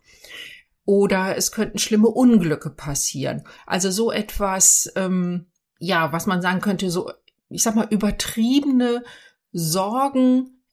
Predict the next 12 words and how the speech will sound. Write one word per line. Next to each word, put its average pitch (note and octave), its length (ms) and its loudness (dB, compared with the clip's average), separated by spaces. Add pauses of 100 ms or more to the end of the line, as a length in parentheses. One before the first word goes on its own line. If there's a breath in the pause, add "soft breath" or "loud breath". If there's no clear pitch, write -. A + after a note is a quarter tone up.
(160)
Ängste, A#3 800 2
die G#3 340 -2
sich - 640 -6
eben G3+ 640 -2 (320 loud breath)
auf A3 380 0
alle C4 280 2
möglichen A3 480 2
Bereiche E3+ 500 -4
des D#3+ 240 -4
Lebens E3+ 440 -2
beziehen C#3 720 -4
können. - 480 -4